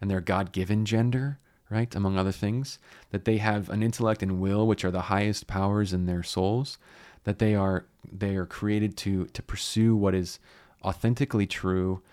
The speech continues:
and to choose what is authentically good, right? And to not give in to lesser goods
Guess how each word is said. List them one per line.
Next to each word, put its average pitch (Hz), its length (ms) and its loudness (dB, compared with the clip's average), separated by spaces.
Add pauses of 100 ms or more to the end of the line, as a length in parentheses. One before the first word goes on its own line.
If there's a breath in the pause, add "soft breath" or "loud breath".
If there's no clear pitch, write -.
(240 soft breath)
and 98 200 -4
to 95 80 -10
choose 113 560 0
what 95 180 2
is 90 140 0
authentically 92 680 -4
good, 90 400 -6 (220)
right? 95 220 -6
And 98 120 -4
to 107 80 -4
not 104 220 0
give 107 180 2
in 107 120 0
to 92 100 -6
lesser 92 340 -4
goods 90 400 -4